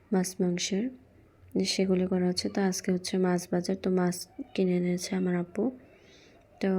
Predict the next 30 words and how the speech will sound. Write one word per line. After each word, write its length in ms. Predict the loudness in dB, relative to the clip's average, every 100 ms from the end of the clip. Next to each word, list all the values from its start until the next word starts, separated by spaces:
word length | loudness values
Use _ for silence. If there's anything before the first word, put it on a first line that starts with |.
| 2 0
এখানে 300 | 0 2 0
চিংড়ি 300 | 0 2 4
মাছ 240 | 4 2
আছে 240 | -2 -2 -2
আর 300 | 0 2 4
হচ্ছে, 420 | 2 -2 -2 -2 -2 -8 -16 -18 -20 -20 -18 -2
আহ, 420 | 0 2 2 0 -4 -12 -20 -20 -20 -20 -20 -20 -20 -20 -20 -18 -6
কাতলা 460 | -4 -2 0 0
কিংবা 340 | 0 0 2 2
রুই, 440 | 2 2 0 -6 -10 -18 -8
দুইটার 280 | -4 -2 -2
একটা 260 | -4 -2 -2
হবে 260 | -2 -2
আর 100 | -4 -2
কি 80 | -2
এনেছে। 420 | -2 -2 -4 -6
এই 220 | -4 -2
যে 160 | -2 -6 -8 -18 -18 -18 -20 _ 0
মাছ 280 | 0 0 -6 0
কিন্তু 260 | 0 2
বেশ 260 | 2 2 2 0
বড়, 280 | 2 2 0
কিন্তু 260 | 0 -2
ক্যামেরা 400 | -2 0 2 2
হয়তো 280 | 0 0 -2
বা 200 | 0 -2 -6 -18 -20 -20 -20 _
কেমন 260 | 0 2 2
আসছে 340 | -2 -2 -4
জানি 300 | 0 2 2
না। 220 | 2 0